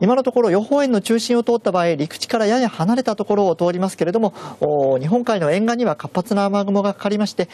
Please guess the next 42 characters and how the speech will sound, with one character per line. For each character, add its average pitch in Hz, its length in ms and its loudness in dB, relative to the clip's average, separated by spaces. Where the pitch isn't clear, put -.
え 143 120 0
ー、 - 20 -2
こ 156 100 -4
の 143 80 -6
台 208 180 0
風 233 140 0
の 175 140 0
進 269 240 -4
路 262 100 2
に 214 100 2
あ 185 60 0
た 165 120 -2
る 139 100 -6
北 139 260 -4
陸 247 240 -2
や 226 80 2
東 240 220 0
北 269 260 -2
エ 269 60 0
リ 247 100 0
ア 233 60 2
で 233 80 2
は、 240 120 0
あ、 143 160 0
雨 165 140 0
の 123 100 -4
強 160 220 -2
ま 220 80 2
る 214 80 0
よ 196 100 2
う 190 40 2
な 202 140 0
と - 80 -12
こ 180 120 -2
ろ 196 80 2
が 202 100 0
あ 143 60 -2
り 131 80 -8
そ 113 180 -2
う - 20 -4
で 139 100 0
す。 - 140 -16